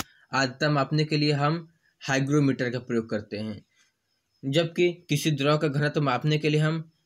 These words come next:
हाइड्रोमीटर का प्रयोग करते हैं। दोस्तों, नेक्स्ट क्वेश्चन, घड़ी की चाबी में संचित ऊर्जा है, ऑप्शन ए गतिज ऊर्जा,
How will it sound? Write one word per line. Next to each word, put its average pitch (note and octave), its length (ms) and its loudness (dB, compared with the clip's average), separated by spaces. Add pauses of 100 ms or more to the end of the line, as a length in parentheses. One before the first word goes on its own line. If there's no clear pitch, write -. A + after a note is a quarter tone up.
हाइड्रोमीटर C3+ 680 2
का A#2+ 100 -6
प्रयोग A2+ 300 -2
करते G#2 440 -8
हैं। G#2 160 -8 (2500)
दोस्तों, D#3 400 -2 (160)
नेक्स्ट A#2 260 -2
क्वेश्चन, - 400 -14 (1120)
घड़ी C#3+ 400 2
की E3+ 140 0
चाबी C#3 400 0
में D#3 160 4
संचित C#3+ 500 -2
ऊर्जा C3+ 340 2
है, B2 180 -2 (2750)
ऑप्शन D3+ 380 2
ए C3+ 180 -2
गतिज B2+ 400 0
ऊर्जा, D3 380 2